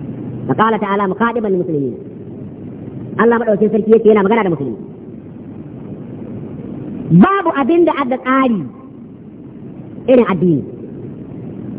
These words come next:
Duk tsarin mutum tsarin banza na tsarin addini ya tsari. Ku duba yaƙi ma sai da aka karanta da mu da zamu yi. In mun ka bi wannan ku mu ci nasara.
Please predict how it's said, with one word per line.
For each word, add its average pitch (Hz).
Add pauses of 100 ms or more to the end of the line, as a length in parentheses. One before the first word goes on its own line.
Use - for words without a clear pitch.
(160)
Duk 349
tsarin 339
mutum 240
tsarin 269
banza 269
na 247
tsarin 233
addini 190
ya 180
tsari. 160 (1080)
Ku 190
duba 262
yaƙi 233
ma 202
sai 220
da 214
aka 208
karanta 202
da 180
mu 180
da 160
zamu 143
yi. 113 (1500)
In 392
mun 392
ka 330
bi 330
wannan 294
ku 294
mu 247
ci 247
nasara. 233